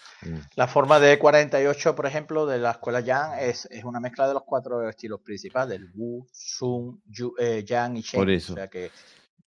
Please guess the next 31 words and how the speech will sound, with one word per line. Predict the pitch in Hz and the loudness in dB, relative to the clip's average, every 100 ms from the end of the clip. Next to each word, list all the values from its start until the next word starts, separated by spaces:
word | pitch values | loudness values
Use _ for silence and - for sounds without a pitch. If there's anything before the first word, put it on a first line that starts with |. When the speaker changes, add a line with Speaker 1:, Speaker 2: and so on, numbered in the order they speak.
| _ | _
Speaker 2:
lo | 127 | 0
que | 123 | 4
pasa | 135 151 | 4 6
es | |
que | 151 | 6
se | 165 | 6
hace | 147 151 | 6 4
igual, | 131 147 120 | 6 4 4
ves | 98 113 | 2 0
la | 127 | 2
kata | 127 131 | 0 0
y | |
no | 127 | -2
hay | 120 | -4
diferencia, | 113 123 135 107 | -4 -6 0 0
Speaker 1:
Bueno, | 85 - | -2 0
Speaker 2:
pero | 143 127 120 - | 2 4 4 0
supuestamente | - 127 131 135 143 139 139 143 | -14 -12 -2 2 2 0 0 0
la | 143 | 2
debería | 135 117 113 | 0 0 2
Speaker 1:
es | 117 | 6
Speaker 2:
de | |
Speaker 1:
lo | 120 | 6
que | 107 | 6
Speaker 2:
tener. | |
Speaker 1:
le | 107 | 4
pasa | - 104 - 101 95 | 4 2 4 2 2
a, | 110 95 | 0 0
no | 98 | -2
solamente | 104 98 98 92 87 | 0 0 0 0 -2
a, | 76 | -2